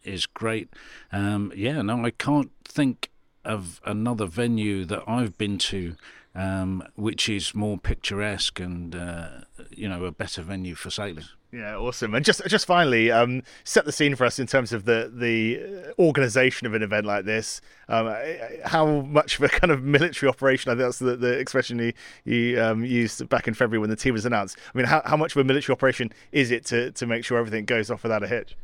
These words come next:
Speaker 1: It is. I mean, I'm sure it's the same with all, uh, the sports, but particularly sailing, um,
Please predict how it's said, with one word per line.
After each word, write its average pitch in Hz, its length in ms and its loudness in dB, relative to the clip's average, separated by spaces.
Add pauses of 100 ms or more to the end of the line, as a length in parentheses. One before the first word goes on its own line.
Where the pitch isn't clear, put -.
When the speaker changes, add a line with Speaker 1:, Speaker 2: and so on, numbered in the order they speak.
(600)
Speaker 1:
It 233 220 8
is. 226 280 8
I 135 60 4
mean, 147 200 6
I'm 135 100 2
sure 120 260 4
it's - 120 0
the 120 60 2
same 131 220 6
with 117 160 4
all, 139 480 2
uh, 104 280 0
the 98 120 -2
sports, - 440 2
but - 240 -2 (300)
particularly 110 1080 4
sailing, 110 720 0
um, 98 580 -4